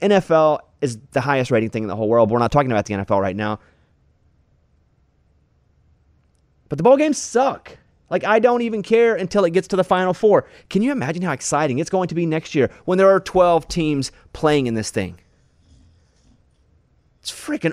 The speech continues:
awesome. And don't give me the, "Oh, I like the tradition of it." That's, that's all gone because tradition, tradition's boring for the sake of tradition.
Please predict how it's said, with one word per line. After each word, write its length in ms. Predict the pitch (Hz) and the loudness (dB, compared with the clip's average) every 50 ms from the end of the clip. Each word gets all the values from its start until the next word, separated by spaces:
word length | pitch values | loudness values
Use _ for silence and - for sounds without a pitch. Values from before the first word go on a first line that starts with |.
| - _ - | -6 _ -2
awesome. 680 | 175 226 277 381 339 - - - 110 95 87 95 85 - _ _ _ _ _ _ _ _ _ _ _ _ _ _ _ _ _ _ _ _ _ _ _ _ _ _ _ _ _ _ _ _ _ _ _ _ _ _ _ _ _ _ _ _ _ _ _ _ _ _ _ _ _ | 0 2 2 2 0 -2 -6 -8 -8 -10 -12 -18 -20 -20 _ _ _ _ _ _ _ _ _ _ _ _ _ _ _ _ _ _ _ _ _ _ _ _ _ _ _ _ _ _ _ _ _ _ _ _ _ _ _ _ _ _ _ _ _ _ _ _ _ _ _ _ _
And 100 | 147 185 | -2 0
don't 200 | 208 247 254 226 | 2 2 2 2
give 160 | 190 247 226 | 2 0 0
me 160 | 233 240 233 196 | 0 -4 -6 -6
the, 260 | 220 208 190 156 - _ _ _ _ - | -6 -6 -6 -8 -10 _ _ _ _ -2
"Oh, 400 | 165 185 185 175 175 170 165 165 | 2 4 4 6 6 6 6 4
I 140 | 165 170 | 4 4
like 260 | 170 175 180 180 170 - | 2 2 0 0 -2 -6
the 60 | 175 | -12
tradition 500 | - 175 160 156 185 185 175 - 180 170 | -12 -10 -6 -4 -4 -4 -4 -4 -4 -4
of 140 | 156 139 139 | -2 -2 -2
it." 180 | 117 - - _ _ _ _ _ _ _ | -4 -6 -8 _ _ _ _ _ _ _
That's, 160 | - 151 - - - | -14 -10 -8 -8 -4
that's 200 | - 175 - - | -4 -4 -4 -2
all 160 | 233 233 220 | -4 -4 -4
gone 380 | 190 139 113 147 190 175 117 104 | -6 -8 -8 -8 -8 -8 -8 -8
because 180 | 101 135 143 - | -8 -10 -10 -8
tradition, 380 | - 156 160 185 175 165 139 | -8 -6 -6 -6 -6 -8 -10
tradition's 440 | - - 196 214 254 247 240 190 160 | -6 -2 0 0 0 0 -2 -4 -4
boring 540 | 139 120 127 143 151 156 151 147 147 147 - _ _ _ | -2 0 2 2 2 2 0 -2 -4 -8 -10 _ _ _
for 100 | 123 123 | -8 -8
the 80 | 120 | -4
sake 180 | - 135 117 - | -2 -2 -2 -2
of 80 | 110 | -4
tradition. 460 | 98 104 92 90 90 - - - 104 | -6 -8 -10 -10 -12 -14 -16 -18 -20